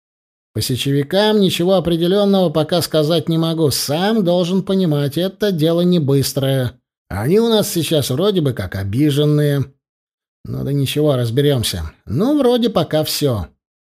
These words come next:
Че ты столбом замер? Не рад, что ли? Или этого мало тебе? «Ваше превосходительство, спасибо.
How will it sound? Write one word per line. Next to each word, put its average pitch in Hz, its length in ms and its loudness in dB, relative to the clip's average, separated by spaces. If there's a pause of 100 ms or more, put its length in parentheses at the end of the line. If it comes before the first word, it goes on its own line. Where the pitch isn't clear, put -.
(120)
Че - 180 -6
ты 147 60 -8
столбом 151 460 0
замер? 95 440 -6
Не 160 160 -2
рад, 175 220 0
что - 220 -4
ли? 82 160 -8 (400)
Или 165 180 4
этого 156 280 2
мало 156 280 0
тебе? 175 380 -2 (1300)
«Ваше 101 300 -6
превосходительство, 104 800 -4
спасибо. 98 680 -6